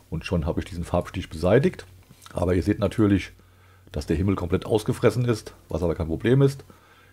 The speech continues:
Ich klicke hier mal rein, doppelt, und unter B wie Brightness kann ich jetzt hier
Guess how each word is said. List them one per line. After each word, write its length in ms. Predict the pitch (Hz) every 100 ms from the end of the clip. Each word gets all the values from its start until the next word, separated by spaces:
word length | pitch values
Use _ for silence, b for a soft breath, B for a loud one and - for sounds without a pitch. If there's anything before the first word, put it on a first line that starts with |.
| b
Ich 220 | - 85 -
klicke 140 | 85
hier 120 | 95
mal 140 | 82 76
rein, 280 | 98 123 - -
doppelt, 380 | - 101 107 104 - - b b b b b b -
und 400 | 92 87 85 - -
unter 260 | - 87 80
B 360 | 69 - 90 92
wie 80 |
Brightness 720 | 90 92 87 98 113 101 - - - _
kann 160 | - 80
ich 120 | 82
jetzt 220 | 87 -
hier 300 | - 92 92